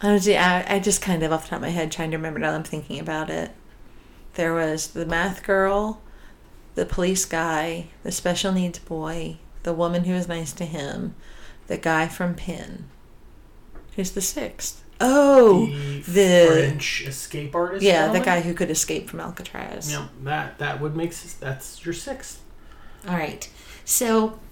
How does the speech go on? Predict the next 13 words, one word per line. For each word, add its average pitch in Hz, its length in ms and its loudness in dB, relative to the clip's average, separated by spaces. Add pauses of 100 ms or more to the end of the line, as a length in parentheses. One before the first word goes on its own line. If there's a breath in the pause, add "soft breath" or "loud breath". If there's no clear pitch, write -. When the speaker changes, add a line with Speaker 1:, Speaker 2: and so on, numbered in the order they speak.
(1000 loud breath)
Speaker 1:
uh, 185 320 2
my 233 140 0
takeaway 330 340 0
from 285 120 -4
this 269 180 0
movie 190 480 -2
is 170 400 -2
that 175 280 0
this 185 280 0
was 196 240 4
an 185 120 0
attempt 185 680 -2 (120)
at 175 500 -2